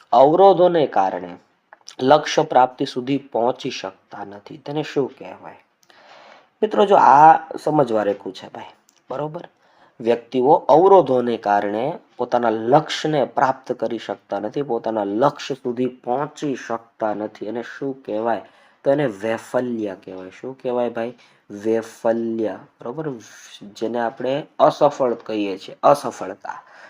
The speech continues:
બરોબર, પણ એને મનોવિજ્ઞાનની ભાષામાં વૈફલ્ય કહે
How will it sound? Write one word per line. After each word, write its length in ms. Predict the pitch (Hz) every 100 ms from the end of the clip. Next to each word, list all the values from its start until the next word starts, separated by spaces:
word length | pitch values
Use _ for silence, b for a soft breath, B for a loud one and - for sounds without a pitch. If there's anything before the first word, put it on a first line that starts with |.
| B 123
બરોબર, 320 | 147 160 165
પણ 400 | _ 131 147 110
એને 180 | 101 104
મનોવિજ્ઞાનની 880 | 104 104 104 107 110 113 110 113
ભાષામાં 800 | 107 - 95 - 113 107 95 95
વૈફલ્ય 720 | 101 107 - 131 127 117 107 95
કહે 540 | 98 92 98 117 165